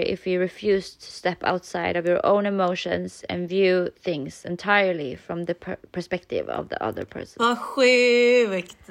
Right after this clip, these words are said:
Speaker 1: Ja, visst.
Speaker 2: Nej, alltså, jag
Speaker 1: Nej,
Speaker 2: hade
Speaker 1: du
Speaker 2: samma.
Speaker 1: fucking driver.
Speaker 2: Exakt
Speaker 1: Nej, vad fan.
Speaker 2: samma.
Speaker 1: Exakt.
Speaker 2: Vad sjukt.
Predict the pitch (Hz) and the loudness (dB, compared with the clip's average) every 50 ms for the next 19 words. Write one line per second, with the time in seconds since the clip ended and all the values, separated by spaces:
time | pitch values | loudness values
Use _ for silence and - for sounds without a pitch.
0 | 190 - _ - - - - - 214 220 220 214 214 214 233 214 - 254 269 277 | -20 -20 _ -20 -20 -4 2 4 6 6 6 6 6 4 0 2 2 2 4 6
1 | 294 294 294 285 262 233 214 - 202 214 214 - 269 240 240 294 339 381 480 480 | 6 6 6 6 4 2 2 0 -2 -4 -2 -2 2 6 8 10 10 10 10 8
2 | 494 285 277 - 277 285 440 381 - 381 370 466 392 - 339 302 320 320 466 466 | 6 6 6 6 6 6 6 6 6 4 4 6 6 6 4 6 4 4 2 2
3 | - - - 370 370 381 370 370 330 381 349 359 381 381 403 392 370 370 302 254 | 0 -2 -2 0 0 0 0 -2 -2 0 0 0 0 2 0 2 4 4 4 4
4 | 233 214 208 196 196 196 196 226 311 302 - _ _ _ _ _ _ - - - | 4 2 0 0 -2 -2 -2 -2 -4 -6 -12 _ _ _ _ _ _ -12 -4 -2
5 | 311 302 320 330 349 349 349 349 415 403 - - 311 320 392 381 339 311 294 277 | 4 6 6 6 6 4 6 4 2 2 2 2 6 6 6 6 6 2 0 -2
6 | - - 349 302 226 214 202 208 214 214 - - 320 403 - - _ _ _ _ | 0 2 2 2 2 2 0 -2 -2 -4 -4 -2 -2 -2 -2 -8 _ _ _ _
7 | 403 - - - - - _ _ _ _ _ _ _ _ _ _ _ _ _ _ | 0 0 0 -4 -14 -20 _ _ _ _ _ _ _ _ _ _ _ _ _ _
8 | 233 277 330 370 349 - - - 415 427 415 403 370 320 285 214 - - - - | 2 2 4 4 2 -2 0 2 4 4 6 6 4 4 4 2 2 -2 -8 -14
9 | - _ - - - - | -20 _ -20 -20 -20 -20